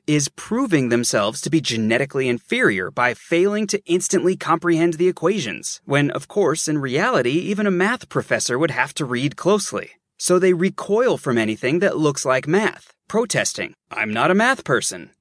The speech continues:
And so they exclude themselves from quite a few lucrative career opportunities.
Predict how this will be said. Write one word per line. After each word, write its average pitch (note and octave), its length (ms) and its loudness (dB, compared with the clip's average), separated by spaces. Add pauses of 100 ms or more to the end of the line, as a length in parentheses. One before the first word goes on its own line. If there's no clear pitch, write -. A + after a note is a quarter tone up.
(140)
And E3 240 2
so A2+ 300 2
they D3+ 180 2
exclude G3 540 0
themselves C3 440 2
from G#3 220 0
quite F#3 340 0
a B3+ 60 2
few D#3+ 320 0
lucrative D3 560 0
career E3+ 340 2
opportunities. G#2 800 -2